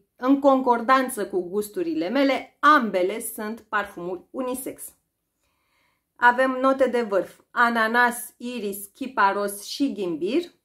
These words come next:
Note de mijloc, nucă de cocos, note lemnoase. Iar în bază avem boabe tonka, lemn de santal, ambră și chihlimbar.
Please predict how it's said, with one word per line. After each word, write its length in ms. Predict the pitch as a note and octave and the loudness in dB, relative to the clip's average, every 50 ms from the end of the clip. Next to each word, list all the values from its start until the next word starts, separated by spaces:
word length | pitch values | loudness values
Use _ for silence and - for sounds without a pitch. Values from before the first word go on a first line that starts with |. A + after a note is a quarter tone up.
| _ _ _ | _ _ _
Note 380 | - B3 C4+ C#4 C4+ C#4 C4 | -4 2 2 4 4 4 2
de 100 | B3 A3+ | 0 0
mijloc, 500 | A#3 A#3 B3 B3+ A3+ G3 G3 F#3 F3+ F3+ | 0 -2 -2 -4 -4 -2 -2 -2 -2 -2
nucă 320 | A#3 A#3+ C4+ D4+ D4 C#4 C4 | -2 -2 0 0 0 -2 -2
de 220 | A#3 G#3+ G#3+ G#3 | -2 -4 -4 -4
cocos, 540 | - G#3 G3+ G3 G3+ - A#3 C4 C4+ C4+ - | -4 -4 -4 -2 -2 -2 -2 -2 -2 -4 -6
note 360 | A3+ G#3 G#3 A3 A3 - G#3 | -6 -4 -2 -2 -2 -2 -2
lemnoase. 880 | F#3+ F3+ E3+ E3+ E3 E3 E3 F3+ F#3 - - - B3 D4 F4 F4 - _ _ _ _ _ _ _ _ _ _ | -2 -2 -2 0 2 2 2 2 2 -2 -2 0 0 0 0 -2 -4 _ _ _ _ _ _ _ _ _ _
Iar 260 | - C#4 C#4 C#4 C#4 | 0 2 2 4 4
în 160 | B3 A#3+ A#3+ | 2 2 4
bază 300 | A#3+ C#4 C#4 C4+ C#4 C4+ | 4 4 4 4 4 4
avem 420 | B3 A#3+ A3 G#3 B3 B3+ B3+ A#3+ G#3 | 4 4 2 0 -4 -4 -4 -4 -2
boabe 300 | G3+ A#3+ B3+ B3 A3 A3 | 2 2 2 2 2 -4
tonka, 580 | G3+ - - A3+ A#3+ A#3+ A#3+ A#3 A#3 A#3 A#3 A3+ A3+ | -8 -6 -6 -4 -4 -4 -4 -2 0 0 0 0 0
lemn 240 | G#3 G#3 A#3 B3+ B3+ | -2 -4 -4 -4 -4
de 100 | A#3 A3 | -4 -6
santal, 720 | G#3 G#3 - G3+ F#3 F3+ F3+ - G3 G3 G#3+ A3 G#3 - - _ _ _ - | -6 -4 -2 -2 -2 -2 -2 0 0 2 2 0 -2 -6 -10 _ _ _ 0
ambră 500 | A#3 A#3+ A#3+ A#3 A3+ G#3 - A3+ A3 G#3+ | 2 4 4 2 0 -2 -4 -6 -6 -8
și 640 | G#3 - - - - A3 A3 A3+ A3+ A3 - _ _ _ | -8 -10 -12 -12 -10 -8 -8 -8 -8 -10 -14 _ _ _
chihlimbar. 760 | - F3+ G3+ - G#3+ F#3+ F#3 F3+ F3 D3+ - - - _ | -10 -10 -8 -4 -4 -2 -2 0 0 -2 -2 -4 -8 _